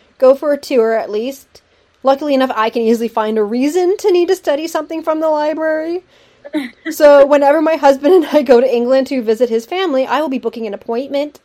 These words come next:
to use the reading room or the audit room and actually have my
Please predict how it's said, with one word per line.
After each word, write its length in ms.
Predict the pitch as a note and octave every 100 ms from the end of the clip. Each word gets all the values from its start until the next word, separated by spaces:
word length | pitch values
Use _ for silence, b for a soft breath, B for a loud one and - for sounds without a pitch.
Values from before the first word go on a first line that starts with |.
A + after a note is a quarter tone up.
| _
to 120 | -
use 760 | B3+ B3 B3 B3+ A3 B3 C4+ A#3+
the 160 | B3
reading 300 | A#3 C4 C4+
room 220 | A#3+ A#3 A#3+
or 180 | A3+
the 120 | G#3+ A3
audit 240 | G#3+ B3+
room 240 | G#3 G#3+ A#3
and 120 | A3
actually 260 | A3 -
have 160 | B3+ C4
my 180 | C4+ C#4+